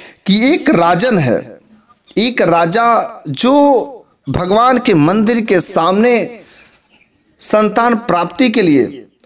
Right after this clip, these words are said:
अपनी पत्नी के साथ तपस्या कर रहा है कि, "हे भगवान, मुझे संतान दे दो, मुझे संतान दे दो।"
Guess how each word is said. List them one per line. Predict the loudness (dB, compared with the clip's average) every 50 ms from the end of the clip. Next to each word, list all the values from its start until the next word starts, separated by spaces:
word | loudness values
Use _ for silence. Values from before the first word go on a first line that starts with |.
| _ -6
अपनी | -2 0 0 0 0
पत्नी | 0 0 -4 -4 -4 -2 -2 -2 -2
के | 0 0 0 0
साथ | 0 0 0 0 0 0 0 -2 -6 -14 -16 -16 _ _ _ _ _ _ _ _ _ _ _ _ _ _ _ _ _ _ _ _ _ _ _
तपस्या | -6 -2 0 -2 -2 0 0 0 0 0
कर | 2 2 0 2
रहा | 2 2 0 0
है | -2 -4 -10 -16 -4 0
कि, | 2
"हे | 2 2
भगवान, | 2 2 2 2 2 2 2 0 0 -2 -6 -8 -12 -20 -14 -4 -2
मुझे | 0 0 2 0
संतान | 0 0 0 0 0 0 -2 0 0 0 2 0 0
दे | 0 0 2
दो, | 2 2
मुझे | 2 2 2 2 2 0
संतान | 2 0 0 -2 -2 -2 0 -2 0 0 0
दे | 0 0
दो।" | 0 0 -2 -4 -6 -10 -18 -20